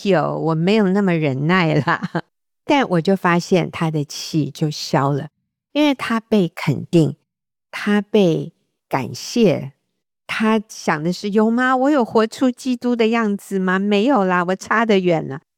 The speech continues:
她里面反而就变得谦卑。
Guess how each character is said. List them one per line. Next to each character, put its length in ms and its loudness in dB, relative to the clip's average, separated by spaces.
她 160 0
里 180 2
面 300 2
反 180 -2
而 140 -2
就 220 2
变 360 0
得 220 -4
谦 400 -2
卑。 220 2